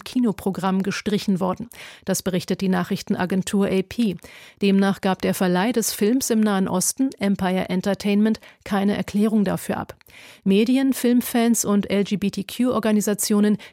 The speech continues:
gehen aber davon aus, dass der Grund für die Streichung ein Transgender-Plakat ist, das in einer Szene gezeigt wird. Eine Flagge mit der Aufschrift Protect Trans Kids im Zimmer einer Spinnensuperheldin.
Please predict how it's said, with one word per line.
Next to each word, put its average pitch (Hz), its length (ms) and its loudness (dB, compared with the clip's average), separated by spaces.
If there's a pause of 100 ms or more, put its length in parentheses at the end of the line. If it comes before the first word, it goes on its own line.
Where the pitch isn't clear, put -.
gehen 196 260 2
aber 190 160 0
davon 190 320 0
aus, 190 460 -2
dass 208 180 -2
der 190 140 -2
Grund 214 340 0
für 240 140 -2
die 214 120 -2
Streichung 220 560 0 (300)
ein 208 240 0
Transgender-Plakat 208 1160 0
ist, - 340 -4
das 180 160 -4
in 196 140 -2
einer 190 260 -2
Szene 185 320 0
gezeigt 175 480 -4
wird. - 200 -8 (360)
Eine 190 160 -2
Flagge 190 320 0
mit 254 180 2
der 226 160 0
Aufschrift - 640 -2
Protect - 500 -6
Trans 208 380 -2
Kids - 320 -4 (120)
im 196 160 0
Zimmer 185 380 0
einer 190 220 0
Spinnensuperheldin. 180 1120 -2